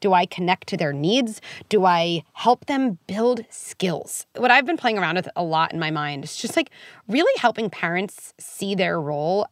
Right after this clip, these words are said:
as a coach. Because I believe the single most important thing for kids to learn in life is emotion regulation skills.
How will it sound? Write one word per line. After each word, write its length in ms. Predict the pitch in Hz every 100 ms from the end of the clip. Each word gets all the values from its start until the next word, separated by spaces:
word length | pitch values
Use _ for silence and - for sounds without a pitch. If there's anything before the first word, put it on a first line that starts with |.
| -
as 140 | 196
a 60 | 190
coach. 540 | - 156 - - - _ -
Because 180 | 240 269 226
I 180 | 277
believe 320 | 381 330 208 185
the 80 |
single 360 | 165 - 202 220
most 220 | 185 180
important 340 | 165 - 175 -
thing 320 | 147 156 190 _
for 160 | - 180
kids 220 | 185 156
to 100 | 185
learn 320 | 160 147 196 - -
in 100 | 226
life 460 | 190 160 160 208 - _ _ -
is 160 | 202 -
emotion 360 | 190 185 185
regulation 500 | 170 160 147 147 -
skills. 360 | - - - -